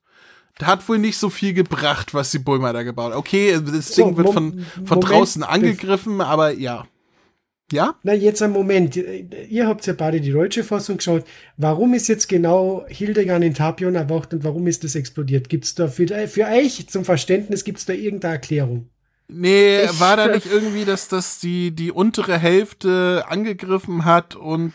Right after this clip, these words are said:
Speaker 1: dann
Speaker 3: In der Nähe.
Speaker 1: keine
Speaker 3: Die war in
Speaker 1: Ahnung.
Speaker 3: der Nähe und hat dadurch quasi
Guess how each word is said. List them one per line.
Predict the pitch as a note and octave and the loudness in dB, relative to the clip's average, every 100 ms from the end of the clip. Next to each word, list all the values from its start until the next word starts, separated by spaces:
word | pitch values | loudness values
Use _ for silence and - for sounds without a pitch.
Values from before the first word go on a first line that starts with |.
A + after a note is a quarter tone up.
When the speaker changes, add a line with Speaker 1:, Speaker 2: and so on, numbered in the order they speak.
| - | -4
Speaker 1:
dann | D3+ D3 | -2 2
Speaker 3:
In | B3 | 2
der | B3 A#3+ | 2 2
Nähe. | A#3+ B3+ A#3+ | 2 2 2
Speaker 1:
keine | A3 - | 2 2
Speaker 3:
Die | F#3+ | 2
war | B3 | 4
in | |
Speaker 1:
Ahnung. | A3+ A#3+ | 4 4
Speaker 3:
der | B3+ | 2
Nähe | B3 B3+ E4 F4 E4 | 2 2 2 4 4
und | C4+ C4 | 2 0
hat | C4 A3+ | 0 2
dadurch | B3 C4 B3+ - | 2 2 -2 -4
quasi | - A#3+ C4 C4+ C4 | -2 0 2 2 0